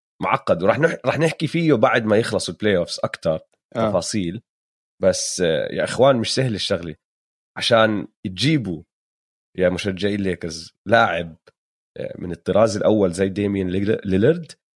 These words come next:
Speaker 1: بدك تشيل تلات أرباع فريقك كامل.
Speaker 2: أو، أو، أو ليبرون بيغير عقده وبياخد م-، آه، فلوس أقل.
Speaker 1: آه، بس ليبرون هلا وقع تمديد.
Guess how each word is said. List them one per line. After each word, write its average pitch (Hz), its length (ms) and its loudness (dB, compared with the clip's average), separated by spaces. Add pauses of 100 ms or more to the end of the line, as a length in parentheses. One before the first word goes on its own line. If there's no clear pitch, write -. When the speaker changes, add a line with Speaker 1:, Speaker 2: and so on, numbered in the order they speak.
(380)
Speaker 1:
بدك 101 540 -2 (200)
تشيل 139 420 0
تلات - 380 0
أرباع 92 320 2
فريقك 95 800 -6 (1300)
كامل. 123 240 4
Speaker 2:
أو، 180 320 4 (360)
أو، 160 340 2 (560)
أو 120 280 -6 (960)
ليبرون 135 600 2 (1080)
بيغير 120 640 2
عقده 143 320 0
وبياخد 127 500 2 (260)
م-، 107 240 -12
آه، 110 220 -6
فلوس 113 300 -4
أقل. 101 220 -6 (600)
Speaker 1:
آه، 92 100 -2
بس 82 220 -8
ليبرون 107 300 2
هلا 113 160 0
وقع 107 280 0
تمديد. 90 460 -10